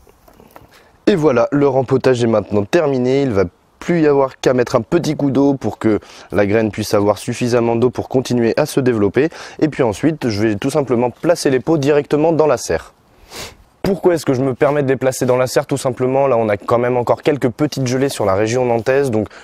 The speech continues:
je vais préférer les mettre au chaud. Je vais les mettre donc en intérieur pour que les plantes ne gèlent pas, parce que à ce stade-là, le raci-, le système racinaire n'est pas assez développé. Et puis en extérieur, à ce stade-là, je pense pas que la, je pense pas que les graines vont tenir parce que c'est quand même, euh, des plantes qui,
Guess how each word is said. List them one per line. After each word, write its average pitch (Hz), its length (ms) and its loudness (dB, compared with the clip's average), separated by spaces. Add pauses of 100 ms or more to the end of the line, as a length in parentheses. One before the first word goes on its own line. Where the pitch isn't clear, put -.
je 101 120 -4
vais 123 80 0
préférer 139 400 0
les 131 80 0
mettre 127 240 -2
au 123 60 0
chaud. - 120 -6
Je 98 140 -4
vais 110 80 2
les 113 80 0
mettre 135 180 -2
donc 127 160 -4
en 117 100 0
intérieur 117 460 0
pour 113 160 -8
que - 100 -4
les 98 120 0
plantes 135 280 -2
ne 110 120 -2
gèlent 107 260 -2
pas, 139 140 2
parce 104 180 -2
que - 100 -2
à 101 60 4
ce 107 140 -2
stade-là, 110 340 0
le 123 100 -2
raci-, 101 360 -2 (180)
le 110 80 -4
système 120 380 -2
racinaire 127 400 0
n'est 104 100 -2
pas 131 240 0
assez 127 200 -2
développé. 131 520 0 (460)
Et 113 60 0
puis 127 160 -2
en 127 160 0
extérieur, 131 480 2
à 120 80 2
ce 110 160 -4
stade-là, 110 400 0
je 113 80 -8
pense 113 220 -6
pas 113 160 0
que 113 100 -2
la, 98 160 2 (240)
je - 80 -18
pense 107 160 -2
pas 120 140 0
que 120 100 -4
les 113 60 2
graines 120 180 0
vont 113 160 -2
tenir 127 320 -2
parce 101 180 -2
que 104 80 -2
c'est 98 180 -4
quand 107 120 -2
même, 117 220 -2
euh, 101 100 0
des 98 160 0
plantes 117 240 0
qui, - 160 -10